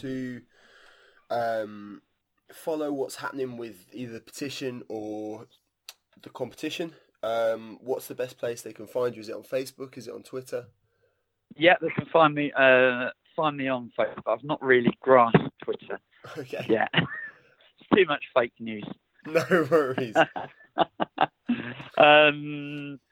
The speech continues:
Speaker 2: but yes, you can find me, me on Facebook, um, and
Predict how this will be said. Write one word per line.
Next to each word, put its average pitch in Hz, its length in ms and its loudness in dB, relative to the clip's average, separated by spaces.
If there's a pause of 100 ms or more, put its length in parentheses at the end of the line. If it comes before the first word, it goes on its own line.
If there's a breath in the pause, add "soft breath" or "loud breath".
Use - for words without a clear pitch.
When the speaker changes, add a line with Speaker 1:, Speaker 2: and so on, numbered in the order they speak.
(140)
Speaker 2:
but 175 100 4
yes, 190 260 6
you 160 120 -6
can 165 220 -10
find 170 240 0
me, 147 320 -2
me 143 220 0
on 127 260 2
Facebook, 117 460 -2 (300)
um, 113 1000 4 (640 soft breath)
and 110 600 2